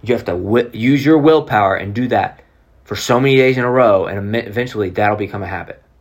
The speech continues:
Another thing is most people wake up out of bed with a negative attitude. They have negativity in their life. How can you get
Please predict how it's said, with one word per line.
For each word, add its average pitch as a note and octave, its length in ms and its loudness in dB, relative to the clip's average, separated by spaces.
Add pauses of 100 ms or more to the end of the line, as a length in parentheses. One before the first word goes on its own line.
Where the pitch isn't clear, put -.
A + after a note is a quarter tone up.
(420)
Another C3+ 320 4
thing A2 420 -8
is G2 120 -12
most A2+ 260 -2
people A#2 200 -2
wake G#2 180 -2
up G#2 100 -4
out G2 80 0
of F#2 80 -6
bed F#2+ 80 -2
with G2 160 -4
a F2 60 -10
negative F#2+ 360 -6 (300)
attitude. A2 680 -4
They G2 140 -2
have G#2 140 -2
negativity A#2 680 -4
in G#2 80 -4
their G#2+ 120 -2
life. G#2 420 -2 (1000)
How A#2 240 0
can C3+ 180 -4
you C3+ 140 -4
get A2 420 -4